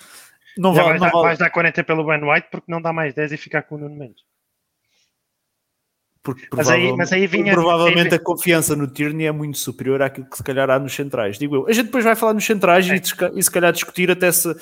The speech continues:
Speaker 1: se é a opção certa estarmos a investir em centrais. A questão não é essa, mas estás a fazer essa pergunta e a minha resposta é provavelmente porque a confiança no Tierney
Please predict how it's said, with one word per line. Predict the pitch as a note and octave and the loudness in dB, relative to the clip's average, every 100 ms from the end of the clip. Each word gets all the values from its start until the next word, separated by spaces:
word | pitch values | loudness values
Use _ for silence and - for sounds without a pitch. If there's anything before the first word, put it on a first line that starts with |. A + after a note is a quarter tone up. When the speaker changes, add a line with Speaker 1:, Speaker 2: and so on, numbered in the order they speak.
| - - | -16 -8
Speaker 1:
se | - - D#3+ D#3+ | 0 0 4 4
é | D#3 D3+ | 6 4
a | C#3+ C#3 | 2 0
opção | D3 C#3 D#3 C3 | -2 -2 -6 -2
certa | C#3+ D3 D#3 | 0 0 -2
estarmos | D3+ D3 C#3+ | -4 -6 -6
a | D3 | -8
investir | C#3 - D3+ | -6 -4 -4
em | D3+ | -4
centrais. | C#3 C#3 A#2+ G2 D#2+ - _ - - - | -4 -6 -4 -6 -6 -14 _ -20 -20 -18
A | A2+ | -12
questão | - C3+ | -6 0
não | |
é | C3 | 0
essa, | B2 - | 0 -2
mas | A#2 - _ - _ _ | -8 -10 _ -20 _ _
estás | - D#3 D3+ | 0 2 2
a | |
fazer | D#3 | 2
essa | E3 E3 | 2 2
pergunta | D3 D#3 F3+ F3+ | -2 -2 -2 -4
e | - E3 | -2 0
a | E3+ | 2
minha | E3 | 0
resposta | E3 - F3 E3+ | -4 -2 -2 0
é | C#3 | -2
provavelmente | C3+ C3 D#3+ D3 C#3 E3 E3 | -2 2 2 2 0 -2 -6
porque | D#3+ | -6
a | - | -4
confiança | D3 - C3+ B2 | -4 -4 -4 -4
no | A2+ | -6
Tierney | G#2+ C3+ C#3+ D#3 D#3 | -8 -6 -6 -10 -12